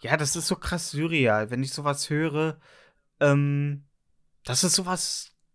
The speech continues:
gibt immer noch, jetzt nicht unbedingt so in meinem Dunstkreis, aber dass es, dass es diese Ausgrenzung aufgrund von Herkunft, Religion und so weiter gibt. Das ist unvorstellbar. Das ist,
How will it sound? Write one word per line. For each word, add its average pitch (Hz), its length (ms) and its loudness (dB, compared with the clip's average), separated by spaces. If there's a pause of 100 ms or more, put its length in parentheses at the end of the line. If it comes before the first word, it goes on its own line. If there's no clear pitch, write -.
(120)
gibt 226 600 4
immer 196 260 2
noch, 190 520 -4 (160)
jetzt - 380 -2
nicht 143 220 -4
unbedingt 147 680 -4
so 139 320 -2
in 131 140 -4
meinem 165 640 0
Dunstkreis, 170 680 -2
aber 143 120 -2
dass 139 220 -4
es, 143 180 -8 (480)
dass - 180 -2
es 151 140 0
diese 139 320 0
Ausgrenzung 170 800 0
aufgrund 151 720 0
von 156 760 -6
Herkunft, 165 720 -4
Religion 151 880 -2 (800)
und 160 160 -2
so 151 140 -6
weiter 156 260 2
gibt. 151 540 -6 (920)
Das - 200 -2
ist - 160 0
unvorstellbar. 208 840 -2
Das 135 200 -12
ist, - 520 -10